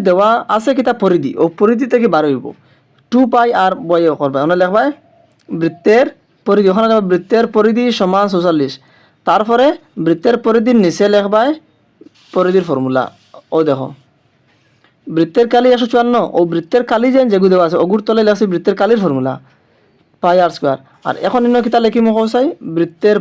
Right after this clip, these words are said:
পরিধি, ওখানে লেখমু বৃত্তের পরিধি চৌচল্লিশ, ওগু লেখি লিমু, লেখিয়া ও পরিধির নিচে লেখমু টু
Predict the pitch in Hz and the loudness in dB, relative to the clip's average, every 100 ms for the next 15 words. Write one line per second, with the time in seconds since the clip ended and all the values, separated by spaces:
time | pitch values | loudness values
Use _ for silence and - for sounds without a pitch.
0 | 190 185 160 156 180 202 202 208 170 151 | 0 0 0 0 0 0 0 0 -4 -4
1 | 202 190 214 226 269 285 _ _ _ _ | -4 0 0 2 2 0 _ _ _ _
2 | _ _ _ _ _ _ - 196 185 175 | _ _ _ _ _ _ -6 -2 0 2
3 | 143 127 - 156 151 139 127 117 - 151 | 0 -4 -6 -2 -2 -2 -6 -8 -6 -4
4 | 190 262 233 214 180 - 240 269 302 254 | -2 0 0 0 -4 -2 0 2 4 4
5 | 208 202 190 208 294 415 _ _ _ _ | 2 0 2 2 2 0 _ _ _ _
6 | _ _ _ _ - | _ _ _ _ 0